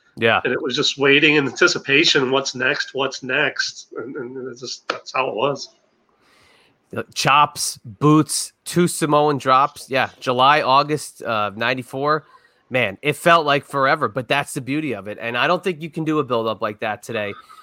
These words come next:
Speaker 1: And Luger, you know, seemingly dead.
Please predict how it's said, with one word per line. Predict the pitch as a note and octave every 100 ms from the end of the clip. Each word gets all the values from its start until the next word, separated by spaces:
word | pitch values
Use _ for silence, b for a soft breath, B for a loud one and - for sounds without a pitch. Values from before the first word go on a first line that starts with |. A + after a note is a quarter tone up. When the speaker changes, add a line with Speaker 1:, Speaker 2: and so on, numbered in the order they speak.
| B B
Speaker 1:
And | - A#2+ A#2+
Luger, | B2+ G3 E3+ C#3 B2 -
you | C#3
know, | B2+ A#2+ A#2
seemingly | - E3 F3+ D3+ C#3+ C3+
dead. | A#2 G2+ F2